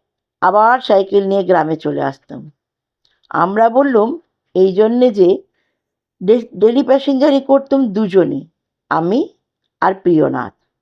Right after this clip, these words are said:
মুন্সেফ কোর্টে চাকরি সেরে পাঁচটা নাগাদ প্রিয়নাথের সাইকেল রিপেয়ারিং শপে এসে আমি আড্ডা দিতুম, চা খেতুম। তারপর সাতটায় দোকান বন্ধ করে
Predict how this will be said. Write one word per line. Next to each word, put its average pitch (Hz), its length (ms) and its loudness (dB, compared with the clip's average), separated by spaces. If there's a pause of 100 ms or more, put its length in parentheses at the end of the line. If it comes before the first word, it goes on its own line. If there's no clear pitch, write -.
(800)
মুন্সেফ 277 420 2
কোর্টে 262 320 -2
চাকরি 233 440 -2
সেরে 220 520 0 (520)
পাঁচটা 214 440 0
নাগাদ 233 400 0 (560)
প্রিয়নাথের 208 580 0
সাইকেল 196 500 -2
রিপেয়ারিং 214 640 0
শপে 196 380 2
এসে 196 380 2 (340)
আমি 208 300 -2
আড্ডা 170 360 0
দিতুম, 156 480 -6 (540)
চা 190 200 0
খেতুম। 156 600 -4 (540)
তারপর 190 540 0 (920)
সাতটায় 226 540 -2
দোকান 208 400 0
বন্ধ 185 340 2
করে 220 320 0